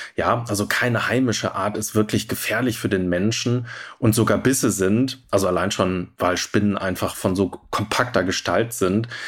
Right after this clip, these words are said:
in der Regel schmerzfrei und noch dazu ziemlich selten. Fürchten muss man Spinnen also nun wirklich nicht.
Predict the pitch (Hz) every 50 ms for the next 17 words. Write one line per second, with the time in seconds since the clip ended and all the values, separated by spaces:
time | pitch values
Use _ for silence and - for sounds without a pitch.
0 | - - - - - _ - 113 107 101 101 104 120 120 117 110 104 104 - -
1 | - 95 104 120 123 - - - - - 113 117 123 123 - 107 101 101 101 110
2 | 113 110 104 107 107 - 110 101 101 - - - - 107 - - - 127 127 127
3 | 117 104 98 87 - - - 90 90 92 104 - 110 92 85 82 82 85 - _
4 | - - - - 139 143 170 175 - - - 107 107 107 113 113 110 - - -
5 | 113 110 113 - - - 104 101 98 98 101 - - - 107 104 110 107 101 -
6 | - 90 90 101 98 - - 110 104 98 92 - - _ - - 92 90 - -
7 | - 85 - - 90 85 82 80 - -